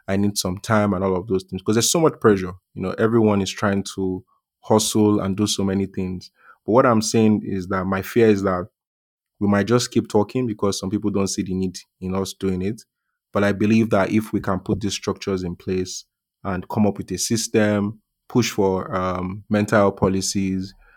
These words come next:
I mean, it's just like once, once someone can do it, when you look at other issues aside from mental health that have been passed into the law, a group of people started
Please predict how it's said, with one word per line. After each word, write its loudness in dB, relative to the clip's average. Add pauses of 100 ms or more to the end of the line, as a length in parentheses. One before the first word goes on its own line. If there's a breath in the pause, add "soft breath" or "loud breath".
I 4
mean, 6
it's 0
just 0
like 4
once, 4
once 4
someone 4
can 0
do 0
it, -2
when 2
you 6
look 4
at 4
other 4 (880)
issues 2
aside 4
from -2
mental 0
health -2 (340 loud breath)
that -2
have 4
been 2
passed -2
into -2
the -2
law, 0 (360)
a -2
group 2
of 4
people 0
started 0